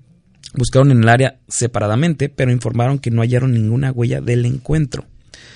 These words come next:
Temprano en la mañana siguiente, el sábado trece de septiembre, se visitó el sitio del supuesto encuentro por segunda vez y se descubrió dos marcas alargadas en el barro, así como las huellas de un líquido negro viscoso.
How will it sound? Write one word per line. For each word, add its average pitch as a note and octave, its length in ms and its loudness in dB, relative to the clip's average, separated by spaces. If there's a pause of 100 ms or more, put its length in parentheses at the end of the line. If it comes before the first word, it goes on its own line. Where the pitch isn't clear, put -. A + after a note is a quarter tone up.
(200)
Temprano D3+ 340 0
en E3+ 60 0
la C#3 60 2
mañana A#2 240 2
siguiente, B2 400 -2
el C3 60 -2
sábado B2 300 0
trece D3 380 -4
de E3 120 -2
septiembre, A2 600 -6 (1000)
se - 140 -4
visitó B2+ 480 0
el D3+ 160 0
sitio E3 320 -2
del D#3 120 2
supuesto B2 380 -2
encuentro C3+ 380 -2
por A#2 120 -4
segunda G#2+ 320 -2
vez D#3+ 360 -2
y G3 120 -4
se F#3+ 120 -2
descubrió D3 440 -2
dos C#3+ 280 0
marcas C#3+ 580 -2
alargadas C#3 600 -2
en B2 60 2
el A2+ 120 0
barro, A#2 340 -2 (320)
así B2 180 -8
como C#3+ 220 0
las A2+ 160 2
huellas B2 260 0
de B2 100 -2
un B2+ 100 2
líquido B2 340 -2
negro G#2+ 260 -2
viscoso. A2+ 540 -6